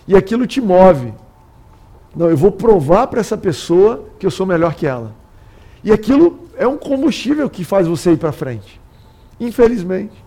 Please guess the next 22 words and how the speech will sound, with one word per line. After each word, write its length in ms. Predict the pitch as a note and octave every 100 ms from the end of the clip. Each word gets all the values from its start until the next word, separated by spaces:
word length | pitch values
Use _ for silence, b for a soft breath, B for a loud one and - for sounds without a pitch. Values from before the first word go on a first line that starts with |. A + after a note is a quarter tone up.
| - - b b b
Se 160 | - A#3+
não 180 | B3 A3
fosse, 600 | - A3 C#4+ - - A2+ b b b
era 180 | - G#3
melhor. 440 | A3 A#3 F3 F3+ F3
Você 220 | - F#3+
ia 100 | F3+
ver 180 | F3 F3+
rapidamente 640 | G#3+ B3 A#3+ G3 G#3+ -
que 240 | - A#3+ - B B -
"tô 100 | G3+
atolado 480 | G3 G#3 F3+ F3+ E3+
aqui, 220 | - G3
isso 120 | E3+
aqui 140 | F#3 F#3
não 80 | G3
vai 120 | F#3
resolver." 440 | F#3+ F#3+ D3+ D#3+ E3+ b b b b b b
Mas 200 | G3 G3+
não. 380 | F#3 A3+ F#3+ C3 b b -
Existem, 840 | E3+ D3 F#3+ C4 B3 - C#4+ F4 -
existem 560 | D#3+ D#3 G#3 A3+ A3